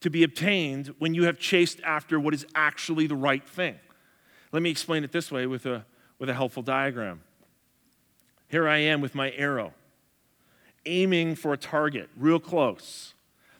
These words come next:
The target is the help of the Lord. The target is the person of the Lord.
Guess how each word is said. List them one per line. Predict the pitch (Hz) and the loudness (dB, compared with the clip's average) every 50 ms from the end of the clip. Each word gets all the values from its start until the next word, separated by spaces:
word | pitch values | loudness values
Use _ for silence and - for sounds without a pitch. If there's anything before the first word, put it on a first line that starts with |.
| _ | _
The | - 147 | -8 -8
target | 143 - - - - 175 185 214 196 156 143 113 104 - - _ _ _ _ _ _ _ _ _ _ _ _ _ _ | -6 -6 -10 -2 0 2 4 4 4 2 0 -2 -4 -8 -12 _ _ _ _ _ _ _ _ _ _ _ _ _ _
is | - 127 120 | -14 -10 -8
the | 123 | -8
help | 127 - - - - 170 170 170 156 - - - _ _ _ 127 | -8 -6 -6 -2 0 0 0 0 -2 -4 -14 -20 _ _ _ -10
of | 120 | -6
the | 120 135 | -4 -4
Lord. | 127 131 143 160 156 135 107 85 80 - - _ - - - - | 0 2 4 4 4 4 2 0 -6 -14 -20 _ -20 -20 -20 -8
The | - 135 | -8 -8
target | - - - 180 175 190 180 175 170 | -8 -2 0 4 4 6 6 4 2
is | 156 143 - | 0 -2 -6
the | - 135 | -8 -12
person | - - - 185 202 185 - - 175 143 135 127 - | -12 -8 -2 0 0 0 0 -4 -6 -6 -6 -8 -8
of | 143 131 | -8 -4
the | 127 139 | -4 -2
Lord. | 127 131 139 131 120 107 92 | 0 0 0 0 0 -2 -4